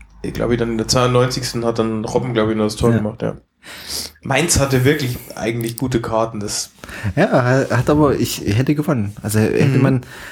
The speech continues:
Speaker 2: wären wir mal, wären wir mal in, ins Wettbüro gefahren,
Speaker 1: Ja.
Speaker 2: dann würde man vielleicht nicht mehr hier sitzen.
Speaker 1: Stimmt.
Speaker 2: <laughs> Ja, wäre auch schade, ne?
Speaker 1: Wo, da wür-, wo würde man denn dann senden?
Speaker 2: Oh,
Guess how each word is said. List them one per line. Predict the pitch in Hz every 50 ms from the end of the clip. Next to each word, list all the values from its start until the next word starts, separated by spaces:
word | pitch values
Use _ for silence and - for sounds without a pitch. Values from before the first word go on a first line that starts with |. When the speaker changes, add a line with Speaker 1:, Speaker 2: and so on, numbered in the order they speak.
| - - - - - - _ -
Speaker 2:
wären | 117 113 113 131 143
wir | 143 135
mal, | 131 120 - - 117
wären | 113 120 131
wir | 135 143
mal | 143 139 131 127
in, | 127 127 -
ins | - 127 113 -
Wettbüro | 139 147 - - 151 113 113 110
gefahren, | 107 113 - - 120 127 160 202 202 - - - - - -
Speaker 1:
Ja. | 113 113 117 120 - - - - - - - - - - - - - - - _ _ _ _ _ - - -
Speaker 2:
dann | - 101 95
würde | 104 101 110
man | 101
vielleicht | - 123 113 -
nicht | 135 131
mehr | 135 139
hier | 143 190 220 214
sitzen. | - 113 - - - 101 98 - _ _ _ _ _ _ - - _ _ _ _ _ _ - - - - - _ _ _
Speaker 1:
Stimmt. | - - - 302 226 160 - - - _ _ _ - - 539 - - - - -
Speaker 2:
<laughs> | 156 135 - - - - _ _ _ _ _ - - - - _ -
Ja, | 113 101 90
wäre | 95 90 85 85 -
auch | 85 - -
schade, | - 85 85 85 90 85
ne? | 92 95 -
Speaker 1:
Wo, | 123 123 123 123 123 95 76 - -
da | - 104
wür-, | 101 104 110 113 117
wo | 107 107
würde | 110 117 123
man | 123 117
denn | 107 104 101
dann | 113 143 190
senden? | 139 110 104 101 98 - - 104 - - - - - - - - - - - - - - - - - _ _ _ _ _ _ _ - _ - - - -
Speaker 2:
Oh, | - 117 143 196 160 107 92 85